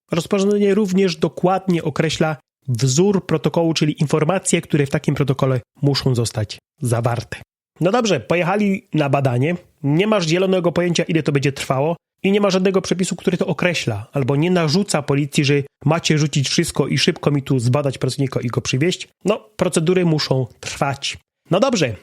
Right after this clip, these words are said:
wracają policjanci, wracają z pracownikiem, wracają z protokołem, no i czytasz sobie zapisy w tym protokole. Jeżeli pracownik był trzeźwy, no to musisz od razu pamiętać, okres niedopuszczenia pracownika do pracy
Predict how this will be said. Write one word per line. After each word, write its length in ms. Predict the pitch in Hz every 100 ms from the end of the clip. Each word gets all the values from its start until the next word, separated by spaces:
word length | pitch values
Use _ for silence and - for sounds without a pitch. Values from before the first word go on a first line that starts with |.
| _ 139
wracają 420 | 143 147 185 170
policjanci, 520 | 170 147 160 170 165
wracają 340 | 156 147 165
z 60 | 147
pracownikiem, 540 | - 135 143 151 156
wracają 500 | 131 139 131 156 135
z 60 | 120
protokołem, 560 | 127 123 - 135 180 170 - _
no 280 | 131 143 208
i 160 | 220 208
czytasz 440 | - 208 208 180
sobie 400 | - 170 165 165 - _
zapisy 540 | 180 135 135 - - 143
w 100 | -
tym 160 | 127
protokole. 440 | 123 127 120 117 107 _ _ -
Jeżeli 440 | 165 185 220 160 113
pracownik 560 | 151 160 202 202 175
był 180 | 175 196
trzeźwy, 520 | - 185 165 135 107 - _ -
no 120 | 139
to 120 | 165
musisz 340 | 180 208 214 -
od 200 | 160 160
razu 200 | 170 160
pamiętać, 580 | 151 131 107 104 - - -
okres 400 | 185 190 175 175
niedopuszczenia 640 | 175 175 165 165 165 160
pracownika 500 | 147 143 139 135 127
do 100 | 117
pracy 380 | 123 120 -